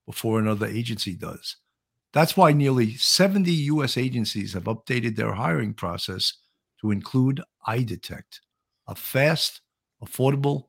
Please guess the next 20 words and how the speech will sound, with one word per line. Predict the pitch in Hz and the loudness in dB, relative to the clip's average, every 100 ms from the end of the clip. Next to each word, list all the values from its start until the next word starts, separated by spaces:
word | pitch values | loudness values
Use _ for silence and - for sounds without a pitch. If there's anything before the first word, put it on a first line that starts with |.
| _ _ | _ _
non-invasive, | 110 123 160 139 135 127 131 120 | -4 0 2 4 2 2 0 -2
unbiased, | 120 143 135 135 135 127 - | -2 0 4 4 4 2 -2
and | 104 | -4
automated | 120 135 139 135 131 117 | -2 0 2 0 0 0
lie | 110 139 | 2 2
detector. | 127 101 - 87 - - _ _ _ _ _ - | 2 -4 -8 -12 -14 -20 _ _ _ _ _ -8
It | 107 | -2
accurately | 131 131 156 151 135 | 0 2 2 2 2
identifies | 117 127 120 - 110 104 | 2 2 0 0 0 0
lies | 110 107 120 110 | 2 2 2 -2
by | - 95 | -6 -8
watching | 95 98 123 - 131 | -8 -6 -4 -4 -2
the | 127 | -2
eyes. | 123 131 - - - - _ _ _ _ _ | -2 -4 -6 -8 -8 -10 _ _ _ _ _
I | 135 165 | 2 4
detect | 156 - 127 110 - _ _ _ _ _ - | 4 2 0 0 -8 _ _ _ _ _ -6
also | 139 - 104 | -4 -2 -2
helps | 92 101 107 - 208 | 0 -2 -2 -8 -8
solve | - 101 101 | -6 -6 -6
crimes. | - 117 123 101 - - | -6 -4 -4 -6 -12 -16